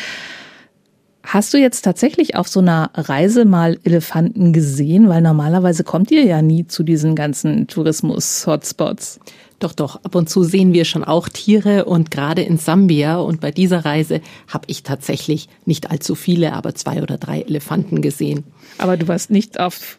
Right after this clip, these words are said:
Speaker 1: so einer Safari mit Guide
Speaker 2: Ich,
Speaker 1: und,
Speaker 2: nein, nein,
Speaker 1: äh,
Speaker 2: nein,
Speaker 1: durch
Speaker 2: wir waren,
Speaker 1: die
Speaker 2: <laughs> nein, wir waren nicht auf einer Safari, aber wir hatten ja zu tun mit dem Thema Safari. Also wir haben sozusagen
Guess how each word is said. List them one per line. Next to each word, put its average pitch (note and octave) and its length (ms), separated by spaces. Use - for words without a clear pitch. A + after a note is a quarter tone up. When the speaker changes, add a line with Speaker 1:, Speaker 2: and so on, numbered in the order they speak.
Speaker 1:
so F#3 160
einer D#3+ 260
Safari D#3 540
mit - 640
Guide D#3+ 220
Speaker 2:
Ich, - 200
Speaker 1:
und, - 100
Speaker 2:
nein, F3 320
nein, F3 200
Speaker 1:
äh, F3 40
Speaker 2:
nein, F#3 240
Speaker 1:
durch F#3 140
Speaker 2:
wir F3 60
waren, F3 140
Speaker 1:
die E3+ 160
Speaker 2:
<laughs> - 460
nein, F#3 400
wir A3 120
waren E3 280
nicht A3+ 300
auf C#4 80
einer B3 200
Safari, A#3 580
aber G3 400
wir F3 320
hatten E3+ 320
ja D3+ 500
zu - 140
tun G#3+ 240
mit F#3+ 160
dem D#3+ 100
Thema D#3+ 320
Safari. C#3 640
Also D3 380
wir F3 100
haben E3+ 120
sozusagen D#3+ 720